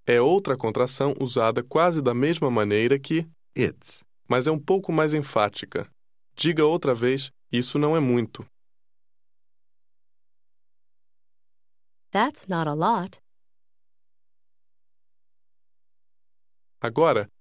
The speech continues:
Speaker 1: vamos fazer a revisão de como se pede informações. Diga, "Com licença, senhora."
Speaker 2: Excuse me, ma'am.
Speaker 1: Onde fica a Avenida Park?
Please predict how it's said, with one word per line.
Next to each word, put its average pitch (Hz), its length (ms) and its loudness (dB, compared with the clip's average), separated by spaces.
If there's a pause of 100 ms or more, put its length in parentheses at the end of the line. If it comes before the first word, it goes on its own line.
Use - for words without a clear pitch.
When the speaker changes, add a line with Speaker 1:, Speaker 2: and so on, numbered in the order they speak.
Speaker 1:
vamos 185 300 2
fazer 135 320 2
a 135 60 4
revisão 143 500 0
de 131 120 -4
como 175 300 0
se 143 140 -8
pede 143 360 0
informações. 139 920 -2 (420)
Diga, 127 400 0 (220)
"Com 202 160 2
licença, 139 500 -2
senhora." 117 480 0 (3750)
Speaker 2:
Excuse 180 560 -6
me, 101 160 0
ma'am. 71 540 -6 (3750)
Speaker 1:
Onde 196 260 2
fica 156 340 -2
a - 20 4
Avenida 131 360 0
Park? - 520 -4